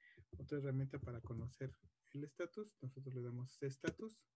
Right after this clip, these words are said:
y ahí nos dice el es-, el estatus de Selinux es habilitado y bueno, también tiene un, un sistema temporal de archivos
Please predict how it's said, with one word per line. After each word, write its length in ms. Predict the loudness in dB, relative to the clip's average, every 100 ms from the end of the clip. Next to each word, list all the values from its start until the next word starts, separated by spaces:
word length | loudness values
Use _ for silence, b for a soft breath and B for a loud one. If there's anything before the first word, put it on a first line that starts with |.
| _ B B B B -2
y 80 | 2
ahí 140 | 6
nos 220 | 6 4
dice 340 | 0 -2 -6 -10
el 160 | -4 -2
es-, 200 | -2 -6 -20
el 120 | -20
estatus 420 | -4 -2 2 2
de 120 | 2
Selinux 540 | 2 4 4 2 0 2
es 240 | 2 0 b b b
habilitado 720 | 2 6 6 8 8 8 6 -2 _ _ _
y 240 | 4 4
bueno, 280 | 6 2 0 -10 _ _ b b b _
también 300 | 4 8 8
tiene 360 | 8 10 10 8
un, 380 | 6 6 6 2
un 600 | 2 4 4 2 2 -2 -8 _ -20 -20 _ _ _ _ _ _ _ _ -10
sistema 400 | 2 6 8 8
temporal 440 | 6 2 4 4 4
de 100 | 2
archivos 520 | 4 4 4 2